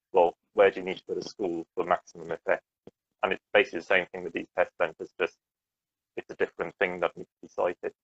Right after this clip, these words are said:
And outside of covid, we would help organisations with the same thing. So there's a local authority down in the south, let's say a local authority, a clinical commissioning group down in the south, that is currently planning on potentially putting a new hospital or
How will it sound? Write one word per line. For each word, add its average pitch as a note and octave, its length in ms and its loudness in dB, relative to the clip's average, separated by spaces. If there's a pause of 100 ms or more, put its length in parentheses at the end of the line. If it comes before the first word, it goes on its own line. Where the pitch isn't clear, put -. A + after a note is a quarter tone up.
(600)
And G2 160 2
outside G#2 500 6
of F#2+ 80 -6 (140)
covid, F2 320 2
we F#2+ 160 -6
would F#2+ 160 0 (240)
help E2+ 300 4 (140)
organisations E2+ 720 -4
with F2+ 160 -12
the - 160 -2
same E2+ 140 2 (140)
thing. F2 240 -6 (180)
So E2+ 300 6 (580)
there's - 100 -12
a F2+ 60 -8
local F#2+ 220 6
authority F#2+ 380 4
down F2+ 260 2
in E2 80 -8
the E2 60 -8
south, F#2 400 6 (200)
let's F3 120 -12
say - 120 0
a D#2+ 40 2
local - 180 -2 (120)
authority, - 280 0
a E2+ 260 0
clinical F#2+ 380 -6
commissioning F2+ 340 -12
group - 220 -14
down F2+ 180 0
in E2+ 100 -4
the E2 100 -12
south, F2+ 300 2 (560)
that F2+ 100 4
is E2+ 240 -2
currently F2+ 360 0
planning F#2 260 -2
on F#2 260 -6 (240)
potentially G2 340 -6 (100)
putting G2 220 -2
a F#2+ 40 -6
new G2 420 -6
hospital - 600 -4
or F2 260 0